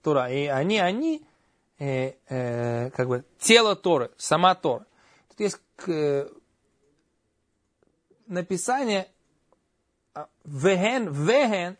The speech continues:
но и они, и они, и то, и другое. То есть, как бы, это «Гуфей Тора». То есть, просто вопрос, веген, ген, они, они, и они, они, или «и они, и они».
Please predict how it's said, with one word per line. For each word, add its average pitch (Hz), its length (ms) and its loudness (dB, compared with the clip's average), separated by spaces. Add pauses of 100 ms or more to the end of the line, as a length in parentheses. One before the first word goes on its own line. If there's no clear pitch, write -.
но 202 200 2
и 208 220 2
они, 240 380 2
и 220 40 6
они, 220 380 2
и 185 40 -2
то, 233 220 4
и 233 60 0
другое. 202 500 0
То - 60 -18
есть, - 100 -20
как - 140 -16
бы, - 120 -12
это 202 320 -2 (100)
«Гуфей 156 340 -2
Тора». - 240 -4 (1300)
То - 40 -16
есть, 131 80 -18
просто 147 240 -4
вопрос, 165 400 2
веген, 180 420 4
ген, 247 400 0 (160)
они, 190 300 2
они, 196 260 0
и 175 240 0
они, 220 360 4
они, 226 300 0 (200)
или 208 300 -2 (160)
«и 302 140 0
они, 262 300 2
и 226 220 4
они». 151 340 0